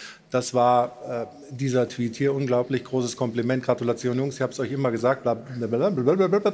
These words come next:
Ich bin unheimlich stolz und so weiter. Ich würd gern mit euch mitfahren, aber leider kann ich heute nicht bei euch sein, weil es mir untersagt wurde.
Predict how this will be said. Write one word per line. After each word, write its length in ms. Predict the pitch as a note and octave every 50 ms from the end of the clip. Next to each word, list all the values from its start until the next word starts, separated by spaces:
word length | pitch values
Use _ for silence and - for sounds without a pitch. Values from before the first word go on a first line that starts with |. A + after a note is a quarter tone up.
| - -
Ich 140 | - - -
bin 80 | D#3
unheimlich 260 | D3 C#3 C3+ C3 B2 A#2
stolz 320 | - E3 F3+ G3+ G3+ G#3
und 100 | F#3 E3
so 120 | D#3 D#3
weiter. 240 | C#3+ C#3+ D3 D#3+ C#3+ - - - - - -
Ich 60 | -
würd 160 | E3 E3 E3
gern 180 | - D#3 D#3 D#3+
mit 200 | F3+ G3+ - -
euch 180 | F#3 D#3+ C#3
mitfahren, 480 | D#3 F3+ G3+ G3 - F#3+ F3+ F3 F3 E3
aber 160 | D3 C3+ C3+
leider 300 | C3 C3 D3 F#3 F#3+ F3
kann 200 | E3 - D3+ E3+
ich 140 | F3+ E3+ -
heute 240 | C#3 C#3+ D3 - C#3
nicht 180 | D3+ D#3+ D#3+
bei 120 | - D#3 D3
euch 120 | D3+ C3
sein, 220 | - C#3 C#3 C3 A#2+
weil 160 | C3 C3+ C#3+
es 140 | C#3 C#3 D3
mir 100 | D3 D3+
untersagt 640 | C#3+ C3+ D#3 C#3+ A#2+ C3 B2+ C3 C3 - - A#2+
wurde. 300 | A#2+ B2 A#2+ A2 A2 G2